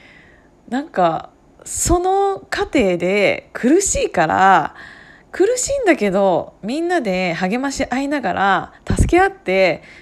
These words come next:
なんとか頂上にみんなで登って、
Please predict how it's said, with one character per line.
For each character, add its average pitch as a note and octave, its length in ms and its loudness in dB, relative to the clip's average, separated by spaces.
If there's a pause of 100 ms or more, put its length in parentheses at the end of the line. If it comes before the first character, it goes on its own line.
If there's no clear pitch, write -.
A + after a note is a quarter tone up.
(100)
な D4 160 -2
ん B4 80 -8
と G4 100 -6
か G3+ 100 -8
頂 F#3 200 -4
上 F3+ 160 -2
に D#3+ 100 -6
み D#3+ 140 -6
ん G3+ 80 -6
な C4 100 -4
で G#3+ 80 -8
登 E3 280 -6
っ E3 40 -20
て、 E3+ 420 -6